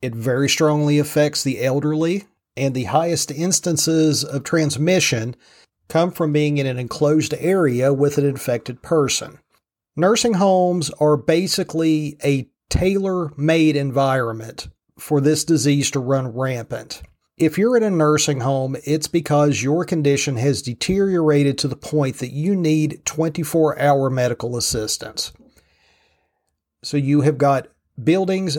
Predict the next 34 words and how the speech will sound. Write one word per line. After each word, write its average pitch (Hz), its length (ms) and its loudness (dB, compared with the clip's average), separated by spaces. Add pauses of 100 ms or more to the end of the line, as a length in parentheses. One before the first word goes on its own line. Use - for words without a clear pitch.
(120)
that 147 220 -2
are 131 180 -4
full 180 640 0
of 131 400 -4
elderly 170 440 0
people 196 600 0
that 135 320 0
are 131 480 -2 (260)
very, 139 380 0
very 185 240 0
sick 175 320 0
to 151 80 -2
begin 139 420 0
with. 190 320 -4 (880)
All 165 220 4
of 202 80 2
those 190 220 2
places 180 480 0
have 156 180 2
central 151 440 0
air 143 200 2
conditioning, 151 640 -2
so 139 220 -2
one 139 400 -2
person 180 440 -2
with 147 140 0
the - 80 -18
covid 143 320 0
nineteen 143 520 -2
virus 143 440 2
breathing 151 580 0
in 151 120 0
and 143 120 0
out, 147 300 2